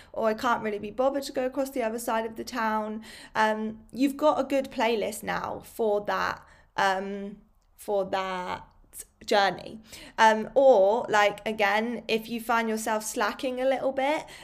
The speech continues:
um, in your workouts or just letting yourself off, like, pushing up the weight or that extra rep,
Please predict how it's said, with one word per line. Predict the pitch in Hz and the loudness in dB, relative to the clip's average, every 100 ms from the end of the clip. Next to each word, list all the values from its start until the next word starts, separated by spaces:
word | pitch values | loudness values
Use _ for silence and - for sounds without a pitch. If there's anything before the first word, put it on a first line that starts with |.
| - | 0
um, | 226 226 220 | 4 4 0
in | 233 | -4
your | 233 240 | -2 0
workouts | 233 240 240 262 240 240 | 0 -2 0 0 0 -2
or | |
just | 220 226 | -6 -4
letting | 233 214 233 | 0 0 0
yourself | 226 220 220 214 214 | -4 -4 -4 -4 -2
off, | 220 233 - | -2 -2 -2
like, | 220 202 | -2 -2
pushing | - 233 233 214 | -2 -4 -2 -6
up | 208 | -8
the | 214 | -6
weight | 196 190 214 277 | -4 -2 0 0
or | 233 226 | -2 0
that | 208 - | 0 0
extra | 202 - - | -2 -4 -12
rep, | 196 196 202 269 - | -8 -2 0 0 -4